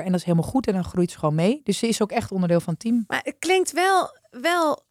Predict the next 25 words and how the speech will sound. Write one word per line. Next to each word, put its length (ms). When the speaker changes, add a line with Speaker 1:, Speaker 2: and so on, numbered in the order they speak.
Speaker 2:
eh, 520
eh, 220
niet 460
dat 200
ik 100
het 140
chic 280
of 160
luxe 460
vind, 320
maar 200
als 180
je 140
duizend 440
euro 200
hier 280
aan 200
uit 200
kan 160
geven 480
en 140
je 100
hebt 240
een 100
huis, 560